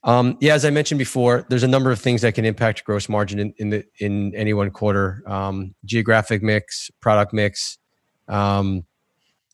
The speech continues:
uh, and so when you have, um,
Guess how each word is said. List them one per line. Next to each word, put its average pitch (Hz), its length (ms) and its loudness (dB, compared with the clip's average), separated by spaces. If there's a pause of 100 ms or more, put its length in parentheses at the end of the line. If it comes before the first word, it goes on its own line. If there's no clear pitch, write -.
(280)
uh, 101 400 -4
and 110 160 -2
so 117 240 2
when 113 140 2
you 117 120 2
have, 110 380 0 (120)
um, 101 540 2